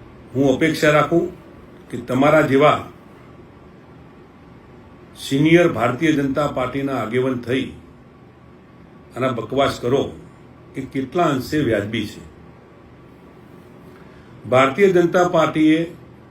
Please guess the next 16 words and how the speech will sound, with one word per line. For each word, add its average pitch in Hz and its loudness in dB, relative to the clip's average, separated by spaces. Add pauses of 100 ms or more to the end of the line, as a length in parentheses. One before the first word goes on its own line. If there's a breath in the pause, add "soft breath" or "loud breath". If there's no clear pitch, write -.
(1300)
તમને 165 0
સાઈડમાં 156 2
કર્યા 156 2
છે, 117 -6 (960)
એમાં 156 -2
જો 165 -4
કોઈ 156 -2
મારો 143 -2
વાંક 147 -4
હોય 131 2 (1400)
તો - -14
મારે 127 -2
તમને 139 -2
કહેવું 139 -6
નથી. - -12 (1600 loud breath)
સમગ્ર 160 2